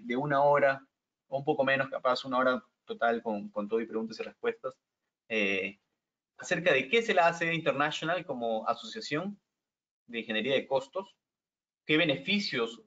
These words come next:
provee esta asociación internacional mundial de la ingeniería de costos hacia los miembros, básicamente porque la, la, la asociación vive de sus miembros, se, se nutre de ellos.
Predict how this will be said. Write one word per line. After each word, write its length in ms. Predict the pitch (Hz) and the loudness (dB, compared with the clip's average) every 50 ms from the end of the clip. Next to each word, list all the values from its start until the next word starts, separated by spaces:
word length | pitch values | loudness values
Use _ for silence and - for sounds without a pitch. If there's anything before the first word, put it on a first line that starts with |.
| _ | _
provee 720 | - 117 113 110 117 147 180 185 151 120 107 104 110 - _ _ _ _ _ | 2 4 6 6 6 4 4 4 2 2 0 -4 -8 -14 _ _ _ _ _
esta 240 | _ 131 127 - 135 | _ -10 -6 -6 -6
asociación 760 | 127 - 117 110 113 110 101 - - - _ _ 135 135 135 | -6 -6 -6 -6 -6 -6 -6 -8 -10 -12 _ _ -2 0 0
internacional 800 | 135 123 - 120 101 110 110 110 - 110 104 107 120 127 131 135 123 | 0 0 -2 -2 -2 -2 -4 -4 -2 -2 0 0 0 0 0 -2 -4
mundial 680 | 117 110 107 104 107 117 120 123 127 131 139 135 - _ _ _ _ _ _ _ _ | -4 -4 -2 -2 -2 0 2 2 2 2 0 -2 -8 _ _ _ _ _ _ _ _
de 100 | 117 110 | -2 -2
la 60 | 107 | -2
ingeniería 340 | 104 107 104 110 117 120 120 | -2 -2 -4 -2 0 2 2
de 100 | 117 113 | 2 2
costos 340 | 113 120 120 - - 127 113 101 | 0 -6 -6 -2 -2 0 0 2
hacia 240 | 104 101 - 110 | 0 2 2 2
los 160 | 107 104 98 110 | 2 2 0 0
miembros, 640 | 131 139 135 127 113 101 101 110 - - - - _ _ _ _ _ | 0 0 2 2 2 2 2 0 0 -2 -6 -16 _ _ _ _ _
básicamente 520 | - 107 104 - 107 104 104 107 113 113 110 | -8 -8 -6 -4 -4 -2 0 0 0 -2 -2
porque 220 | - 110 101 101 | -2 0 0 2
la, 220 | 101 98 92 87 | 2 2 2 2
la, 180 | 92 92 78 - | 2 0 -2 -2
la 100 | - 101 | -4 -10
asociación 520 | 104 - - - - - - 104 101 104 104 | -12 -12 -14 -14 -12 -6 -4 -2 0 0 0
vive 280 | 110 120 123 120 113 | 0 0 0 0 0
de 60 | 104 101 | 0 -2
sus 200 | - - 101 104 | -4 -8 -8 -4
miembros, 600 | 113 117 117 113 107 101 101 - - - - _ _ _ _ _ _ _ _ | -2 -2 0 0 -2 -2 -2 -2 -4 -4 -6 _ _ _ _ _ _ _ _
se, 220 | _ - - 101 101 | _ -4 -4 -4 -2
se 140 | - 107 | 0 0
nutre 420 | 107 123 147 156 151 156 - 110 107 | 2 4 4 2 2 2 0 2 2
de 100 | 101 104 | 4 4
ellos. 500 | 104 101 98 98 98 - - - - | 2 2 0 -2 -4 -4 -4 -6 -14